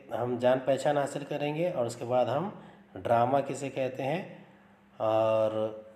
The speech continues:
उसके बाद फिर हम इसका मुताला करेंगे। जान पहचान, सलाम बिन रज़ाक उर्दू के एक मुमताज़ अदीब है। वो पन्द्रह नवंबर उन्नीस सौ इकतालीस ईस्वी को पनवेल महाराष्ट्र में पैदा हुए। वहीं इन्होंने तालीम हासिल की और रोज़गार के सिलसिले में मुंबई आकर बस गए।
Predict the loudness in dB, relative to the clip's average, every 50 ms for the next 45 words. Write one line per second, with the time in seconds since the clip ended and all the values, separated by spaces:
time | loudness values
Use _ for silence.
0 | -20 -20 _ _ _ -20 _ -20 _ _ _ _ -20 -16 -14 -10 -2 2 2 2
1 | 2 2 -2 -6 -6 -6 -8 -12 -12 -10 -8 -6 -6 -6 -8 -12 -16 -20 -20 -16
2 | -10 -8 -6 -6 -4 -2 0 0 0 0 -2 -4 -6 -8 -10 -10 -12 -14 -10 -4
3 | -2 0 0 0 0 -2 -2 -2 0 0 -2 -2 -4 -8 -16 -20 -20 -20 -20 -20
4 | -20 -20 _ -10 0 2 6 8 8 8 10 10 8 8 8 8 6 6 6 6
5 | 6 6 6 4 2 0 0 0 -2 -2 0 -2 -2 -2 -2 -2 -2 -2 0 2
6 | 2 2 2 2 -2 -2 -2 -4 -4 -2 -2 -2 0 0 0 0 0 -2 0 2
7 | 2 2 2 2 2 2 2 2 0 -2 -2 0 0 -2 -2 -2 -4 -6 -8 -6
8 | -6 -4 -2 -2 -2 -4 -6 -8 -10 -10 -10 -10 -10 -10 -10 -8 -10 -6 -4 -2
9 | -2 0 -2 -2 -2 -2 0 0 0 0 0 0 -2 -2 -4 -4 -6 -6 -6 -4
10 | -2 -2 -2 0 0 0 0 -2 -2 -2 -2 -2 -2 -4 -6 -10 -16 -18 -20 -20
11 | -20 -20 -16 -10 0 2 4 6 6 6 6 6 6 4 4 6 6 6 6 6
12 | 4 4 4 4 4 2 0 -4 -4 -4 -2 0 0 2 2 2 0 0 0 0
13 | 0 0 0 0 -2 -6 -8 -8 -8 -8 -8 -8 -6 -4 -4 -2 -2 -2 -2 -2
14 | -4 -4 -4 -4 -2 0 0 0 -2 -2 -4 -2 0 0 0 -2 -2 -2 0 0
15 | 0 0